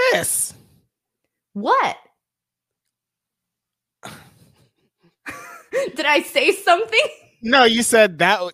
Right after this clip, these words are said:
Speaker 1: that was just gonna be drama. You do think this is not gonna be drama?
Speaker 2: <gasps> I don't know. You think C M Punk's gonna react to this on his Instagram stories?
Speaker 1: I don't know if he is, but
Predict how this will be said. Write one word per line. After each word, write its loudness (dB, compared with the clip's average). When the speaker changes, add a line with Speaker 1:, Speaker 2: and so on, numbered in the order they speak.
Speaker 1:
that 0
was 0
just -4
gonna -2
be -4
drama. -2
You -4
do 0
think -4
this -4
is -6
not -4
gonna -4
be -4
drama? -6
Speaker 2:
<gasps> -12
I -2
don't -2
know. -2
You -2
think -6
C -10
M -4
Punk's -4
gonna -6
react -6
to -8
this -6
on -2
his -4
Instagram -6
stories? -4
Speaker 1:
I -8
don't -6
know 0
if -4
he -2
is, -2
but -6